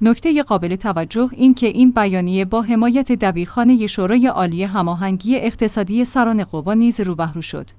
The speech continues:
این دبیرخانه اعلام کرد: به اطلاع عموم می‌رساند. پیرو اخبار منتشر شده در خصوص توقف واگذاری سهام شرکت‌های خودروسازی، بیانیه امروز شنبه چهار خرداد هزار و چهارصد و چهار سازمان خصوصی سازی در این خصوص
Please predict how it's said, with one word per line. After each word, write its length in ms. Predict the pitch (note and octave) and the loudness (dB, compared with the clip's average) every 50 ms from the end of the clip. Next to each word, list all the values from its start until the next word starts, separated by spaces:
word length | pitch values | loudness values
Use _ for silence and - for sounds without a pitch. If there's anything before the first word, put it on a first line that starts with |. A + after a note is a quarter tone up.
| - - | -12 -2
این 200 | - B3+ D4 D#4+ D4 | 2 4 4 4 4
دبیرخانه 480 | B3+ G#3+ F3 F3+ F#3 - - C4 B3+ C#4 | 4 2 2 0 -2 -2 0 2 2 2
اعلام 360 | - G#3 G#3 G3+ G#3 G3+ G3+ | 2 0 -2 -2 -2 -2 -2
کرد: 320 | - A#3 A#3+ A#3 A#3 - - - - - - - | -2 -2 -2 -2 -4 -6 -12 -20 -20 -6 0 0
به 200 | A3 G3+ - B3 | 2 2 2 0
اطلاع 460 | B3 - B3+ A3+ G#3+ G#3+ - - - | 0 0 0 0 0 0 -2 -2 -4
عموم 300 | - E3+ F3 F3 F#3 G#3 | -4 -4 -2 -2 0 0
می‌رساند. 600 | G#3 G#3+ F3+ E3+ D#3+ - - F#3 D3+ C#3 C3+ - - - - | 0 0 0 -2 -4 -6 -6 -6 -6 -8 -10 -12 -16 -8 -2
پیرو 280 | - C4 A#3+ G#3+ B3+ B3 - | 2 2 2 2 2 0 0
اخبار 400 | F#3+ G3 - - C4 C4 C4 C4 | -2 -4 -4 -2 -2 0 2 4
منتشر 480 | B3 A3 G#3 G3 G#3 G3 - - F#3 | 4 2 2 -2 -4 -4 -4 -4 -6
شده 280 | F3 - G3 F3+ G3+ G3+ | -4 -4 -2 -2 -2 -2
در 180 | - G3 F#3+ F#3+ | 0 -2 -2 -2
خصوص 380 | - - B3 A#3 - D4+ - | -2 -6 -6 -4 -6 -6 -4
توقف 540 | D4+ C#4+ - B3 G3 E3+ E3 - - - - | -4 -2 -2 -2 -2 -2 -2 -4 -6 -6 -6
واگذاری 640 | G#3 D#3+ F3 E3 E3+ F3+ D3+ F#3+ F#3 A3+ C4+ C#4+ C4+ | -6 -4 -6 -6 -6 -6 -4 -4 -2 0 0 -2 -2
سهام 420 | - - A#3+ G#3 G#3 A#3+ A#3 A#3 | -4 -4 -4 -2 0 0 0 0
شرکت‌های 640 | A#3+ - B3 G#3+ F#3+ - G3+ F#3+ - A3+ G#3 F#3 F#3 | 0 0 -2 -4 -4 -4 -6 -6 -4 -6 -4 -4 -6
خودروسازی، 720 | - - F#3+ - E3 D#3 - - E3+ D#3 - A#3 C4 B3+ - - _ - - | -4 -6 -6 -6 -8 -10 -8 -8 -8 -4 -2 -2 -2 -2 -4 -10 _ -2 2
بیانیه 600 | G#3 G#3 G3+ G3+ G3+ G#3 A3+ A#3+ B3 B3 B3+ B3 - | 2 2 2 2 2 2 2 2 2 2 0 0 -2
امروز 360 | G3+ F#3 E3+ F#3+ G#3+ A3 - | -2 -4 -4 -4 -6 -6 -4
شنبه 460 | - - A#3 A3 A3 C4 B3+ B3+ C4 | -2 0 0 2 2 2 2 0 0
چهار 380 | - - A3+ F#3+ F3 F3+ E3+ E3 | -2 -4 -4 -4 -4 -4 -6 -6
خرداد 440 | - - F#3 E3+ - A3+ B3 B3+ | -4 -4 -4 -2 -2 -2 -4 -4
هزار 320 | - - B3 G3+ A#3 A3+ A#3 | -4 -4 -4 -2 -2 -2 -2
و 40 | A#3 | -2
چهارصد 520 | - - A#3 G#3 G#3+ G#3 - - C#4 A#3 | -2 -2 -2 -2 -2 -4 -4 -4 -2 -2
و 40 | A#3 | -4
چهار 380 | - - G#3+ F#3+ F#3+ A#3+ B3+ | -4 -4 -4 -2 -2 -2 -2
سازمان 560 | B3 - - - G3+ F#3 - G3+ G3+ G3 G3 G3 | -2 -4 -4 -2 -2 -2 -2 -2 -2 -2 -2 -4
خصوصی 440 | - B3 A#3+ - A#3+ G#3 - A#3 | -2 -4 -4 -4 -4 -6 -6 -6
سازی 320 | G3 - G3+ F#3+ - B3 A#3+ | -4 -4 -4 -2 -2 -2 -2
در 140 | A3+ F#3+ E3+ | -2 -2 -4
این 140 | F3 F#3 | -4 -6
خصوص 520 | - - A3 G3+ - - F#3 D3+ - - | -8 -6 -8 -8 -6 -6 -8 -8 -10 -12